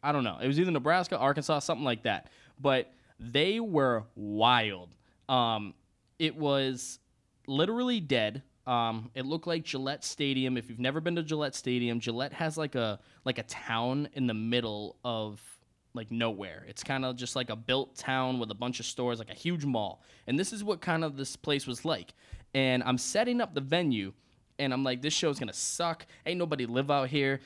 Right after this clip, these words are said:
There's a bunch of corn, some horses, maybe, like, an emu." And I go outside, and there's, like, four hundred people lined up around the building. I look at Dan, the tour manager. I'm like, "Bro,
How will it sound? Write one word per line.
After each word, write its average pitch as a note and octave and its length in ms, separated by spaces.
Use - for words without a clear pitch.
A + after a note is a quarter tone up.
There's C3+ 80
a - 20
bunch B2+ 160
of - 80
corn, D3 560
some G#2+ 200
horses, C3+ 560
maybe, C3+ 240
like, B2+ 200
an G#2+ 80
emu." C#3 520
And C3+ 320
I C3 80
go F3+ 260
outside, B2+ 720
and C#3 200
there's, C3+ 240
like, A#2 180
four F3 600
hundred D#3 600
people A2 540
lined A#2 340
up A#2 140
around A2+ 300
the A2 80
building. G#2+ 420
I F3+ 100
look C#4+ 300
at C#3+ 240
Dan, C#3 320
the A2+ 80
tour C#3+ 280
manager. C#3+ 380
I'm F3 160
like, G#2 240
"Bro, G#2+ 360